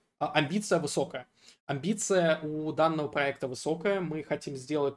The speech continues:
то, что не стыдно показать, не стыдно показать в портфолио. Если вы хотите научиться каким-то продакшн вещам, я стараюсь, э, вести себя именно с точки зрения разработки игры. Я не обещаю вам, что вот мы получим денег и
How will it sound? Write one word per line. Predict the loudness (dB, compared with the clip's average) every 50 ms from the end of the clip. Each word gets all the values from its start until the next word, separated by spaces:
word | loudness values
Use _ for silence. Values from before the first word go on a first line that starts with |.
| _ _
то, | 0 0 2 0
что | 0 -4 -6 _ -2 0 0 0
не | -2 -4 -6 -6 -8
стыдно | -8 -6 -6 -6 -6 -4 -6 -8
показать, | -8 -10 -6 -6 -6 -4 -2 -2 -2 -2 -4 -8
не | -12 -12 -12
стыдно | -8 -6 -6 -6 -4 -6 -6
показать | -8 -6 -6 -4 -4 -4 -6 -8
в | -8 _
портфолио. | -10 -10 -10 -6 -2 -2 0 2 2 0 0 -2 -6 -12 _ _ _ _ _ _
Если | -6 0 2 2 4 4 2
вы | 0 0
хотите | -2 -2 -4 -4 -4 -4 -4
научиться | -2 -2 -2 -2 -2 -4 -4 -4 -6 -6
каким-то | -8 -8 -6 -8 -6 -6 -6
продакшн | -6 -4 -4 -2 -2 -2 -2 -4 -6 -8 -8 -8
вещам, | -8 -8 -8 -6 -4 -4 -4 -4 -4
я | -6 -8
стараюсь, | -8 -6 -6 -4 -2 0 0 0 -2 -4 -6 -10 -12 -10 -6
э, | -4 -2 -2 0 0 0 -2 -2 -4 -6 -8
вести | -10 -12 -12 -12 -12 -12
себя | -12 -10 -10 -6 -4 -4 -2 -2 -4
именно | -4 -6 -6 -6 -6 -6 -6 -6 -6 -8 -8 -12 _ _
с | _ -4
точки | -4 -2 -2 -2
зрения | -2 0 0 0 0 -2 -4 -6 -6 -8 -8 -6
разработки | -4 -4 -2 -2 -4 -2 -4 -4 -4 -6 -12 -20 _
игры. | -12 -4 -2 0 0 2 0 -2 -6 -10 -16 _ _ _
Я | 0 6 6 8
не | 8 8
обещаю | 8 6 4 2 2 2 4 4 4 2
вам, | 0 -2
что | -4 -6 -8
вот | -6 -2 -2 -2 -2 -4
мы | -8 -4
получим | -2 -2 -2 -2 -4 -6 -8 -10 -6
денег | -4 -4 -4 -4 -6 -8 -6
и | -6 -4 -6 -6